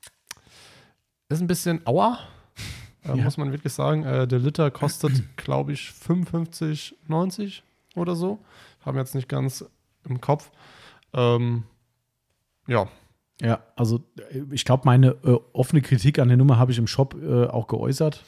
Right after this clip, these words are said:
Speaker 2: Ähm, wir können
Speaker 1: Verständlich.
Speaker 2: nix, wir können nix machen. Es
Speaker 1: Nee.
Speaker 2: ist einfach so. Ich hab auch mit G-Technik drüber gesprochen, hab gesagt, "Leute, was soll denn dieser Schwachsinn?" Man versteckt sich da so ein bisschen hinter dieser, äh, Anti-Fouling-Geschichte. Also dieses A B, ähm, ist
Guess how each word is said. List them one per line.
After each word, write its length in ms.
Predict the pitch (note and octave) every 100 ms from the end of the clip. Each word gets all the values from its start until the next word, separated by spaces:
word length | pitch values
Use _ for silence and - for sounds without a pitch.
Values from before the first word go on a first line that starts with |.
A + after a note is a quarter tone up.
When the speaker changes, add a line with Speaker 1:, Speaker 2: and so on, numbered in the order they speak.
| -
Speaker 2:
Ähm, 520 | D3 B2 A#2+ B2 B2 C#3 _ -
wir 160 | A#2
können 0 |
Speaker 1:
Verständlich. 320 | A2 B2 D#3 C#3+
Speaker 2:
nix, 200 | C3 -
wir 80 |
können 160 | A2 C3+
nix 140 | D#3
machen. 320 | C3+ D3+ A#2 -
Es 80 | G#2+
Speaker 1:
Nee. 100 | B2+
Speaker 2:
ist 80 | A#2+
einfach 200 | G#2 G2
so. 180 | F#2+ A2
Ich 120 | -
hab 120 | B2
auch 280 | - B2 -
mit 280 | C3 A#2+ A#2
G-Technik 460 | C#3+ C#3 C#3+ C#3
drüber 220 | - C3+ C3+
gesprochen, 360 | A#2 - C3
hab 60 | B2
gesagt, 240 | A#2+ A2+
"Leute, 180 | B2 B2
was 160 | G#2+ -
soll 140 | C#3+
denn 80 | D#3+
dieser 180 | A#2 A2+
Schwachsinn?" 480 | - D3 - B2 A#2 - - - - - - -
Man 100 | A2
versteckt 380 | G2+ A2+ C#3+ C#3+
sich 100 | D3+
da 160 | D#3 C3+
so 80 |
ein 80 | C3
bisschen 300 | B2 D3+ D#3
hinter 240 | B2+ C3 B2+
dieser, 440 | B2+ A#2 A#2 A#2
äh, 180 | B2 A2+
Anti-Fouling-Geschichte. 1120 | A#2+ B2 B2 A#2 B2+ E3 D#3+ D#3+ D3 D#3 D3
Also 140 | C#3+ A2+
dieses 220 | A2+ G#2
A 160 | - G#2+
B, 320 | A2 B2+ D3+
ähm, 340 | D3+ D3+ B2+ D3
ist 280 | C#3 -